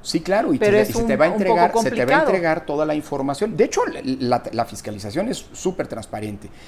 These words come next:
Speaker 1: Hay
Speaker 2: Sí.
Speaker 1: ciertos datos que son reservados o que son
Speaker 2: Sí,
Speaker 1: confidenciales.
Speaker 2: se, se
Speaker 1: Por ejemplo,
Speaker 2: testan,
Speaker 1: los números
Speaker 2: ¿no?
Speaker 1: de cuenta de
Speaker 2: Claro,
Speaker 1: bancos, y
Speaker 2: claro.
Speaker 1: eso se testa. Pero,
Speaker 2: Pero, ¿qué
Speaker 1: pero
Speaker 2: cosas no sabes? Lorenzo,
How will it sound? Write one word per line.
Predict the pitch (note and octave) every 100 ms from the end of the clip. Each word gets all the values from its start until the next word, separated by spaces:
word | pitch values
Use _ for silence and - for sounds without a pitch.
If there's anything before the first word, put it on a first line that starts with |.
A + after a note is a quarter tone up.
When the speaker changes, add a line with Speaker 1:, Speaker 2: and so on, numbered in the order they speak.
| - -
Speaker 1:
Hay | A#2+ D3+
Speaker 2:
Sí. | D#3+
Speaker 1:
ciertos | F3+ E3+ E3
datos | C#3+ D#3 D#3
que | A#2
son | C3 C3
reservados | C#3+ D#3 C3+ B2+ C#3+
o | A#2
que | -
son | A#2
Speaker 2:
Sí, |
Speaker 1:
confidenciales. | A#2+ A#2 C3 E4+ F4+ C4 F#3 F3+
Speaker 2:
se, | F3+
se |
Speaker 1:
Por | - G3 G3
ejemplo, | B3 A3+ G#3
Speaker 2:
testan, | G3+
Speaker 1:
los | - G#3
números | C4 C3 A#3+
Speaker 2:
¿no? |
Speaker 1:
de | B3+
cuenta | C3 B2+
de | A#2+
Speaker 2:
Claro, | A#2+ D#3+ F#3
Speaker 1:
bancos, | F3+ -
y |
Speaker 2:
claro. | G3+ G3+
Speaker 1:
eso | F#3
se | F#3
testa. | F3 A3+ A#3+ - G#2 - - - -
Pero, | C#3+ C#3+ C#3+
Speaker 2:
Pero, | - C#4+ D4
¿qué |
Speaker 1:
pero | - -
Speaker 2:
cosas | F4+ E4+
no | D#4+ D#4+
sabes? | - E4 E4+ E4 D#4 - - -
Lorenzo, | D4+ D#4+ E4+ E4+ E4 D#4